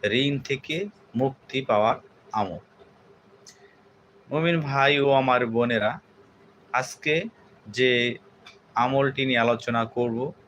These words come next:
এই কার্যকর আমলটি যদি আপনারা করেন, ইনশাআল্লাহ আপনারা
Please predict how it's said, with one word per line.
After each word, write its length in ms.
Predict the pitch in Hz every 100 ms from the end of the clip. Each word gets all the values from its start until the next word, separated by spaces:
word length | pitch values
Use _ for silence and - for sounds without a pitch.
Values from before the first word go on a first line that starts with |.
| _ _ _ - -
এই 200 | 131 127
কার্যকর 760 | 135 127 120 - 123 123 123
আমলটি 560 | - 123 123 123 113 117
যদি 220 | 117 120
আপনারা 460 | 107 - 110 110
করেন, 420 | 104 - 107 120 80
ইনশাআল্লাহ 680 | 113 113 120 113 110 107
আপনারা 640 | 104 - 110 107 107 104